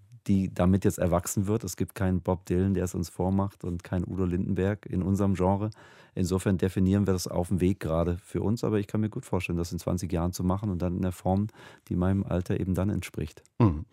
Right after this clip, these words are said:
Speaker 2: Ähm, um das noch anzusprechen, Sie kommen aus einer Künstlerfamilie. Ich mach so diese kleinen
Speaker 1: Ja.
Speaker 2: Anführungsstrichen hier.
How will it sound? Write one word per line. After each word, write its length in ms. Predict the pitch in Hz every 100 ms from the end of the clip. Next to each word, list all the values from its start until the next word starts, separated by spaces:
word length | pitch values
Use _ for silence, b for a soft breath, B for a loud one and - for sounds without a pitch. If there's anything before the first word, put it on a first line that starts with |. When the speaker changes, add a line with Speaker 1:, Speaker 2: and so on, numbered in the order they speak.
| B B B -
Speaker 2:
Ähm, 220 | 120 101
um 180 | 101 101
das 160 | 92 -
noch 140 | 117
anzusprechen, 580 | 110 113 120 - 107 110
Sie 100 | 92
kommen 280 | - 113 95
aus 160 | 90
einer 500 | - 98 95 90 90
Künstlerfamilie. 1600 | - - 123 139 135 - 110 107 113 110 107 110 101 107 120 123
Ich 120 | 95
mach 120 | 101
so 120 | - 92
diese 200 | 92 92
kleinen 260 | 92 92 87 101
Speaker 1:
Ja. 140 | - 95
Speaker 2:
Anführungsstrichen 1500 | 98 98 95 117 101 101 92 - 85 95 98 - 117 - 110
hier. 320 | 104 107